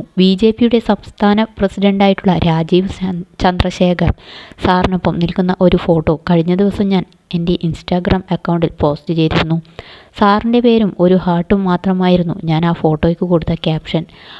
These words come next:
ആ ഫോട്ടോ പോസ്റ്റ് ചെയ്ത ശേഷം എൻ്റെ കമന്റ് സെക്ഷനും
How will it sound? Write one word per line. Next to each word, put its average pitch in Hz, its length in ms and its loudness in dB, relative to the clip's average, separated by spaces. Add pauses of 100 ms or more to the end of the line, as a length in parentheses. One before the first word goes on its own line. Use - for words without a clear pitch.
(160)
ആ 196 140 2
ഫോട്ടോ 240 360 2 (120)
പോസ്റ്റ് 185 420 0
ചെയ്ത 214 260 0 (120)
ശേഷം 190 260 -2 (320)
എൻ്റെ 170 240 0 (100)
കമന്റ് 170 460 -2
സെക്ഷനും 185 400 -2